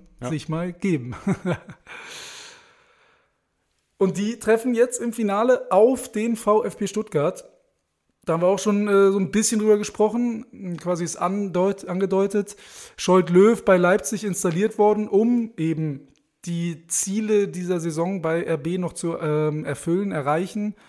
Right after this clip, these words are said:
Speaker 2: Das eine Ziel wäre der Pokalsieg gewesen. Und das ist jetzt direkt mal futsch. Ähm, Leipzig war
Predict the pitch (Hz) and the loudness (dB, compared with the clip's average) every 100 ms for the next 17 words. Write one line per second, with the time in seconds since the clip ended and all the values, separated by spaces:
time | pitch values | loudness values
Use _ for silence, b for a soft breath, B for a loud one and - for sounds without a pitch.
0 | b b _ - 143 147 170 185 - 202 | b b _ -8 -4 -2 -2 -2 -2 -2
1 | 226 226 139 160 175 196 160 175 185 185 | -2 -6 -4 0 0 2 2 0 0 0
2 | 214 185 143 143 135 135 165 - 151 143 | 0 0 -4 -4 -4 -4 -6 -8 -6 -2
3 | 147 156 156 156 151 151 151 - 185 - | -2 -2 -6 -4 -6 -4 -6 -4 -4 -6
4 | - b b b b b b 151 147 147 | -14 b b b b b b -6 -4 -4
5 | 147 143 - _ _ _ _ _ _ _ | -4 -8 -14 _ _ _ _ _ _ _
6 | _ _ _ _ _ _ _ _ - 151 | _ _ _ _ _ _ _ _ -4 2
7 | 185 220 - 220 - 151 190 214 214 - | 2 2 0 -2 2 4 4 4 -2 -8